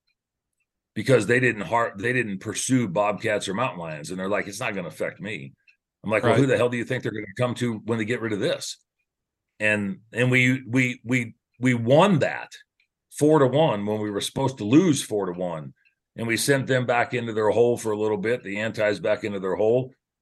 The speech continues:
Speaker 1: And, uh, and, and people that started to see the relevance of, uh, landscape participation started to, to, you know, get engaged. That's, that's actually when that Colorado Wildlife Conservation Project was formulated on the eve of that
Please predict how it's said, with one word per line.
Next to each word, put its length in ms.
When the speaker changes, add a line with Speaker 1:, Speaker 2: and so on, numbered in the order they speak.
Speaker 1:
And, 180
uh, 240
and, 300
and 140
people 320
that 140
started 480
to 100
see 300
the 140
relevance 520
of, 220
uh, 180
landscape 640
participation 1000
started 440
to, 260
to, 180
you 80
know, 300
get 160
engaged. 460
That's, 240
that's 220
actually 320
when 160
that 160
Colorado 360
Wildlife 340
Conservation 600
Project 480
was 140
formulated 680
on 120
the 100
eve 340
of 140
that 240